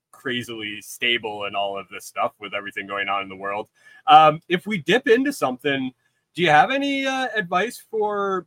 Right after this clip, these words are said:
business owners? I mean, you just mentioned really, um, shifting your avatar, your, your ideal client there along with it. Um, is that the go-to, or is there other things that, uh,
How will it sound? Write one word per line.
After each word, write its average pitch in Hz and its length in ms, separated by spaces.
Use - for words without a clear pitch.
business 180 380
owners? 196 360
I 135 80
mean, 160 220
you 151 100
just 190 240
mentioned 139 600
really, 131 720
um, 110 460
shifting 160 540
your 123 140
avatar, 107 720
your, 107 340
your 110 180
ideal 107 400
client 110 500
there 101 400
along 101 500
with 127 200
it. 104 180
Um, 110 420
is 127 240
that 113 340
the 131 120
go-to, 131 640
or 123 320
is 131 200
there 127 160
other 127 240
things 127 360
that, 117 320
uh, 104 220